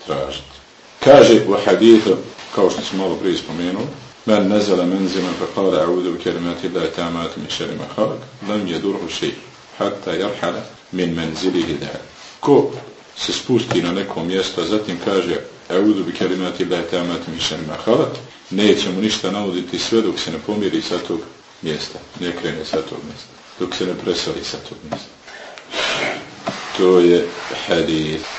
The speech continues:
Zato je Resul sallallahu alejhi ve sellem, kad su mu jedno od plemena ponudili da oženi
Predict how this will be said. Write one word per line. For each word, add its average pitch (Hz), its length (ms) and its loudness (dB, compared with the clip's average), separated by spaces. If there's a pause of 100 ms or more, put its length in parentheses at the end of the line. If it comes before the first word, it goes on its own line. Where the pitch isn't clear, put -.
Zato 92 340 4
je 87 80 2
Resul 98 340 2
sallallahu 95 380 2
alejhi 90 180 2
ve - 60 -6
sellem, 151 380 -2 (500)
kad 131 240 10 (120)
su 110 120 6
mu 104 260 2 (440)
jedno 113 280 10
od 92 120 8 (100)
plemena 95 560 0 (560)
ponudili 90 580 6
da 90 80 4
oženi 90 500 2